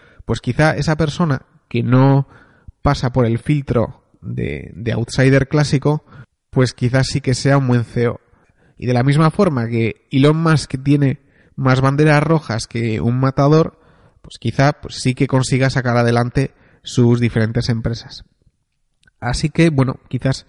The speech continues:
el, el lema de este capítulo, lo que quería transmitir, es que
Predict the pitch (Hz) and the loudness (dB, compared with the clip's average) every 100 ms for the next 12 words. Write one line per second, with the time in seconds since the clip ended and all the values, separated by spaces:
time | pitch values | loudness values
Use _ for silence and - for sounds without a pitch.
0 | - _ _ _ - - 120 117 98 - | -20 _ _ _ -8 0 2 2 0 -6
1 | - - 117 117 123 151 156 147 135 156 | -18 -16 -6 0 2 4 4 2 2 0
2 | 147 156 170 156 151 127 120 131 127 123 | 0 0 2 4 6 4 2 -2 -2 -2
3 | 131 - 135 139 139 151 - _ _ _ | 0 0 0 0 0 0 -4 _ _ _
4 | - 135 - 160 | -4 -4 0 0